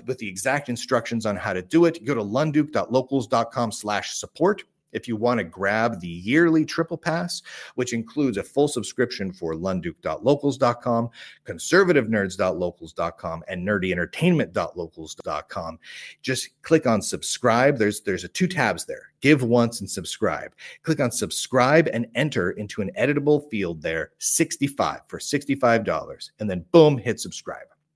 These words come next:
You'll instantly get access for the year to lunduke dot locals dot com, and then I'll go in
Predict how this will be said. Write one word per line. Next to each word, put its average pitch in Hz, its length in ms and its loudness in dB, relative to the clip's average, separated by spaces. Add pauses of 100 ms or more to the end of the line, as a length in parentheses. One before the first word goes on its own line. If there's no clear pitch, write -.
(800)
You'll 123 280 2
instantly 160 400 2
get 131 180 4
access 110 560 2 (300)
for 143 240 2
the 127 120 0
year 107 220 2
to 101 160 -4
lunduke 101 420 0
dot 82 220 -4
locals 135 340 0
dot 120 200 0
com, 123 260 -2 (320)
and 160 100 0
then 165 120 2
I'll 165 260 2
go 139 260 6
in 110 240 4